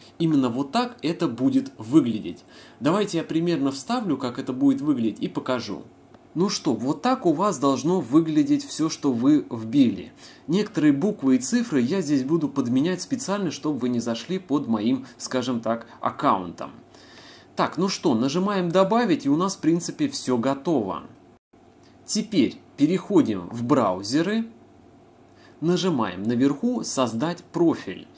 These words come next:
Далее мы в названии можем как-то назвать, как нам удобно. Например,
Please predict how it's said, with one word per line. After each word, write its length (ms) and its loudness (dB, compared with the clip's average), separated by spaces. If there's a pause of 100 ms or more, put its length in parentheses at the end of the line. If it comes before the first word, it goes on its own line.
(440)
Далее 480 2
мы 460 0
в 120 -6
названии 520 0
можем 360 0
как-то 300 -4
назвать, 400 -2
как 220 -4
нам 240 2
удобно. 440 2
Например, 600 0